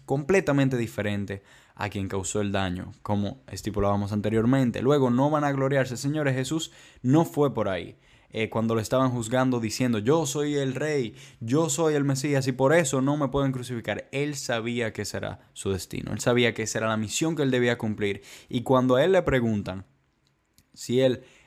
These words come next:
es el reino, el, el rey de los judíos, él dice, "Tú lo has dicho", entre muchas otras cosas que, que ocurren. Él lo afirma, pero siempre actúa de una manera que no se vanagloríe. Evidentemente, Jesús en muchos momentos del Evangelio,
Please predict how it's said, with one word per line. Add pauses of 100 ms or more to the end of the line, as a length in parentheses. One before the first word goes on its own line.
(180)
es
el
reino,
el,
el
rey
de
los
judíos,
él
dice, (240)
"Tú
lo
has
dicho", (400)
entre
muchas
otras
cosas
que,
que
ocurren. (180)
Él
lo
afirma, (500)
pero
siempre
actúa
de
una
manera
que
no
se
vanagloríe.
Evidentemente,
Jesús
en
muchos
momentos
del
Evangelio,